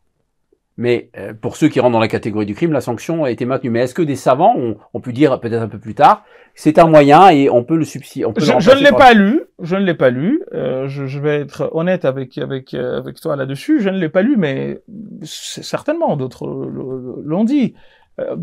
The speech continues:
Speaker 2: sous différentes formes. Tahir ibn Ashur dit, euh, la même chose. Mais,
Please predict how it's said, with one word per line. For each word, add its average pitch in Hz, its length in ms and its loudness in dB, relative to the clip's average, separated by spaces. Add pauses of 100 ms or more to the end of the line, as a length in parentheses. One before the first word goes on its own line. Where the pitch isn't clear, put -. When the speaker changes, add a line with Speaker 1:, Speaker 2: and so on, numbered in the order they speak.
Speaker 2:
sous 160 280 -6
différentes 160 540 -2
formes. 147 420 0
Tahir 156 260 0
ibn 139 160 -6
Ashur 175 460 -4
dit, 147 360 -8
euh, - 880 -8
la 151 140 -4
même 139 160 -8
chose. 143 320 -6
Mais, 196 260 0